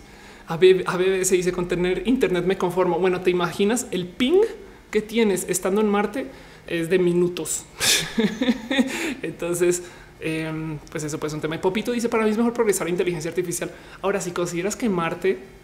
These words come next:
está lleno de, eh, sondas robóticas, igual y Marte es el primer lugar que tiene ya una colonia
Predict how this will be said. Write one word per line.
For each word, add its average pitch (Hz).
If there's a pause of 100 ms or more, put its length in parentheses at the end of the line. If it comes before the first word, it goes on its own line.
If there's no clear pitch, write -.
(120)
está -
lleno 185
de, 151
eh, 147
sondas 170
robóticas, 165 (480)
igual 208
y 294
Marte 247
es 190
el 214
primer 175
lugar 196
que 202
tiene 196
ya 180
una 180
colonia 160